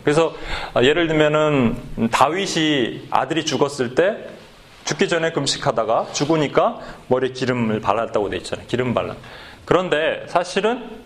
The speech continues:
기름은 머리에다 발라야 되는데 이 여-, 이 여인은 발에다 발랐어요. 아무튼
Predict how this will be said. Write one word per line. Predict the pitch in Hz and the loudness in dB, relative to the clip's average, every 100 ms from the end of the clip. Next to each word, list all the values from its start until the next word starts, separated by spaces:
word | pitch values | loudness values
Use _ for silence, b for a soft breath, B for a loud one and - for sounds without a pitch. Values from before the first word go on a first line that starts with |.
| - - - - - | -20 -20 -20 -20 -6
기름은 | - 156 180 139 | -2 0 0 2
머리에다 | 127 160 156 | 2 2 2
발라야 | 135 123 120 | 2 2 2
되는데 | 110 104 104 110 | 0 0 0 0
이 | 104 | 2
여-, | 110 | 0
이 | 107 107 | 0 2
여인은 | 107 113 110 110 | 2 4 2 0
발에다 | 107 120 117 | 0 0 0
발랐어요. | 92 87 - 104 | -2 -2 -2 0
아무튼 | 170 185 143 147 208 | 0 0 -2 -2 -8